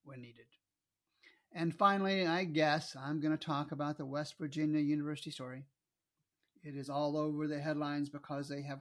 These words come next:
cut lots of stuff. And I'll let you read the story on your own. I'll include a link in the, in the show notes. So West Virginia University last week, the week of September eleventh,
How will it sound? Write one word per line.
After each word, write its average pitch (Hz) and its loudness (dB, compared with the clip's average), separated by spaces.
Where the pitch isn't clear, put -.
cut 135 -6
lots 135 -10
of 131 -16
stuff. - -4
And 139 -14
I'll 127 -8
let 165 -2
you 160 0
read 156 2
the 143 -4
story 151 -2
on 147 0
your 143 0
own. 139 -2
I'll 135 -4
include 143 -8
a 135 -4
link 139 -4
in 147 -2
the, 131 -6
in 123 -14
the 135 -10
show 160 -2
notes. 123 -6
So 185 0
West 220 4
Virginia 208 0
University 202 0
last 180 0
week, 165 0
the 143 -16
week 143 -8
of 156 -10
September 175 -4
eleventh, 170 -4